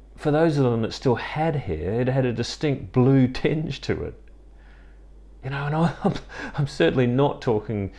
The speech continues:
as if they're all aged punk rockers. No, when I thought of these Christians, it was more old and severe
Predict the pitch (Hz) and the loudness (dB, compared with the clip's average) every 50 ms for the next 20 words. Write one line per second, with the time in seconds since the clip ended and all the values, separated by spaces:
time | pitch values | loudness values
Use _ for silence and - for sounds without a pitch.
0 | - - - - - 120 113 107 123 117 113 - 117 107 107 113 110 104 98 - | -16 -20 -16 -6 -4 -2 2 2 2 2 2 2 2 4 6 6 6 6 4 4
1 | - - 117 117 113 107 110 110 101 98 90 - - - - - - - - - | 4 4 6 6 8 6 6 4 2 0 -2 -6 -10 -16 -18 -18 -18 -20 -16 -10
2 | - - 139 120 107 - - 101 117 131 147 - - 104 76 71 78 - - - | -2 0 2 2 0 0 -2 0 0 0 0 0 -2 -2 -2 -2 -6 -8 -12 -16
3 | - - 120 131 139 131 143 156 147 123 98 82 78 - - - - - - - | -10 -4 -2 0 0 0 0 0 0 0 0 0 -2 -6 -12 -20 -20 -20 -20 -20
4 | - - - - 135 143 151 143 139 - 165 180 190 175 151 131 120 110 - - | -20 -20 -14 -10 -6 -4 -4 -4 0 4 6 6 6 6 6 4 2 0 0 -2
5 | - 156 151 - - - 127 101 92 104 110 - - 110 107 117 135 151 165 - | -4 -4 -4 -4 -4 -4 -4 -2 -2 -2 -4 -4 -4 -6 -4 -4 -2 -2 -2 -2
6 | - - - 127 117 120 123 127 123 120 113 107 98 113 - - 104 107 104 - | -4 0 4 4 6 6 6 4 4 4 2 0 0 -2 -4 -4 -4 -4 -4 -6
7 | - - 117 101 85 82 98 123 147 156 98 78 - - | -4 -4 -2 -4 -2 -2 -2 0 0 0 0 -2 -2 -4